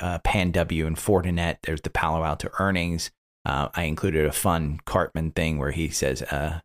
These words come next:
"Start up and bro down." Uh, and the top five things every trader should be watching this week. Nvidia earnings are number one. Jay Powell's speech is coming on Friday. Ten-year yields.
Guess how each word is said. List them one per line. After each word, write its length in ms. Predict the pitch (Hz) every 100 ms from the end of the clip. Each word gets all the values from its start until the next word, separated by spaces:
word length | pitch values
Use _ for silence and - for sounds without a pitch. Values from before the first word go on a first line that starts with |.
| -
"Start 260 | - 90
up 220 | 78 78 -
and 100 | 87
bro 240 | 73 76 73
down." 380 | 76 78 85 - _ _ _ 90
Uh, 160 | 82 -
and 160 | 110 104
the 80 |
top 260 | 95 117 123
five 220 | 131 123
things 200 | 127 117
every 220 | 92 98
trader 260 | 87 90 87
should 220 | - 101
be 80 | 87
watching 440 | 85 82 - 87
this 180 | 82 -
week. 300 | 92 78 - _ _ -
Nvidia 440 | 82 82 82 90 71
earnings 340 | 92 92 85
are 60 | 82
number 260 | 82 80
one. 260 | 80 92 98
Jay 160 | 87
Powell's 300 | 85 120 139
speech 320 | - 80 71 -
is 80 |
coming 260 | - 78 80
on 120 | 80
Friday. 480 | - 80 107 - -
Ten-year 380 | - 95 95 92
yields. 420 | 90 117 - -